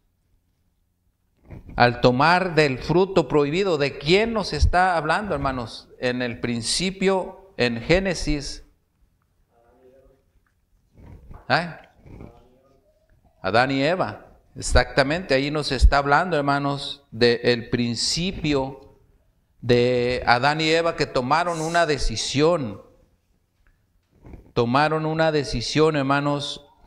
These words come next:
y que se les dijo, ¿verdad?, que no debían de comer de ese árbol. Y Eva tomó la decisión de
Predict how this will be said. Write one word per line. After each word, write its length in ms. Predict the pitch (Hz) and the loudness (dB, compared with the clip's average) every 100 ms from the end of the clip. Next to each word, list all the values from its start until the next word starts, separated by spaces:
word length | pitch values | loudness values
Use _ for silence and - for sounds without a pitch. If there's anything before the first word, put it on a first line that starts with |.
| - - - | -20 -8 0
y 340 | 139 139 139 | 0 0 0
que 160 | 139 135 | 2 4
se 180 | - | 4
les 280 | 131 127 117 | 4 -2 0
dijo, 400 | 143 175 156 156 | 0 0 2 2
¿verdad?, 300 | 135 131 151 | 2 2 2
que 140 | 139 120 | 2 0
no 440 | 131 143 131 - | 0 -2 -6 -14
debían 580 | - 120 113 139 175 139 | -4 -2 0 0 0 -2
de 140 | 110 104 | -4 -4
comer 520 | 107 113 123 113 - _ _ _ _ _ | -4 -2 -4 -6 -16 _ _ _ _ _
de 200 | - 120 | -4 -2
ese 240 | 120 - | 0 2
árbol. 600 | 123 135 135 123 107 92 - _ _ _ _ _ _ _ _ _ _ | 2 2 -2 -4 -6 -8 -20 _ _ _ _ _ _ _ _ _ _
Y 500 | - 107 107 - - - _ _ _ _ _ _ _ _ | -6 -2 -2 -6 -12 -18 _ _ _ _ _ _ _ _
Eva 680 | - 131 143 120 113 113 - | -2 0 2 -2 -4 -12 -10
tomó 280 | 104 104 113 | -6 -2 0
la 140 | 117 | 0
decisión 680 | 110 104 - - 120 131 113 | -2 -2 -2 -2 0 0 -2
de 440 | 98 101 101 - | -2 -4 -6 -16